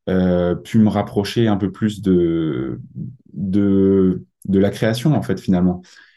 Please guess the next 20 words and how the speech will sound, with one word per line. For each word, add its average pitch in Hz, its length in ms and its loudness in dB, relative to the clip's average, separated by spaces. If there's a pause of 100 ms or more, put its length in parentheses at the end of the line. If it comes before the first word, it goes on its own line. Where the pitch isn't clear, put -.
(140)
Euh, 90 720 0
j'ai, 87 600 2
je 90 100 -4
suis 92 160 -6
tombé 110 220 4
amoureux 110 340 4
de, 95 300 4
de 90 100 4
la 90 140 4
montagne 107 560 4
et 90 280 2
du 87 280 -6
fait 98 320 -4
de 85 880 -2
sortir 95 580 -4
comme 92 160 0
ça 98 200 -4
dans 95 120 2
la 101 100 2
montagne, 104 500 0